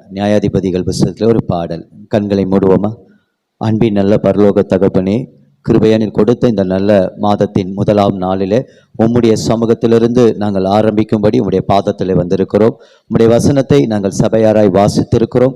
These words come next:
உம்முடைய பாதத்திலே நீர் அமர்ந்திருக்கிறோம் ஆண்டவரே. இந்த வசனத்தின்படி இதில் இருக்கிற வாக்குத்தத்தங்கள், இதில் இருக்கிற ஒரு விடுதலை, எல்லா நன்மைகளும் நாங்கள் பெற்றுக்கொள்ள எங்களை தகுதிப்படுத்துங்கப்பா. அடியனுடைய வாயின் வார்த்தைகளும் இருதயத்தின் தியானமும் உம்முடைய சமூகத்திலே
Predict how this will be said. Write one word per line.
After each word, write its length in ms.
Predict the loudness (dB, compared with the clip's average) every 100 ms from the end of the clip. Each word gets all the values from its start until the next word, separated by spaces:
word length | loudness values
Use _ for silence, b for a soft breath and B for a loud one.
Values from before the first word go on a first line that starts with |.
| B B
உம்முடைய 260 | -6 -2 0
பாதத்திலே 540 | 2 2 0 0 0 2
நீர் 240 | 0 0
அமர்ந்திருக்கிறோம் 760 | -2 -2 0 2 0 2 0 0
ஆண்டவரே. 380 | 0 2 0 -2 -6
இந்த 140 | -2
வசனத்தின்படி 840 | 0 0 -2 -2 -2 0 0 0 -2 B B
இதில் 140 | -2 0
இருக்கிற 340 | 0 2 2
வாக்குத்தத்தங்கள், 800 | 2 2 0 0 0 0 -2 -4 -6
இதில் 240 | -4 -2 0
இருக்கிற 380 | 0 0 2
ஒரு 140 | 4 2
விடுதலை, 520 | 0 0 0 -2 -6 b _
எல்லா 400 | 0 2 2 0
நன்மைகளும் 580 | 0 0 0 2 0 -2
நாங்கள் 260 | -4 -2
பெற்றுக்கொள்ள 520 | -2 0 0 0 2 0
எங்களை 240 | -2 -6 -4
தகுதிப்படுத்துங்கப்பா. 880 | -4 -2 -2 -2 -4 -4 -2 -2 -2 b b -6
அடியனுடைய 440 | 0 0 0 0 2
வாயின் 460 | 2 2 0 0
வார்த்தைகளும் 580 | 0 0 0 0 0 B B _
இருதயத்தின் 600 | 2 2 4 2 2 2
தியானமும் 540 | 2 2 2 0 -2 -4 -2
உம்முடைய 280 | 0 4 2 2
சமூகத்திலே 540 | -2 0 0 2 0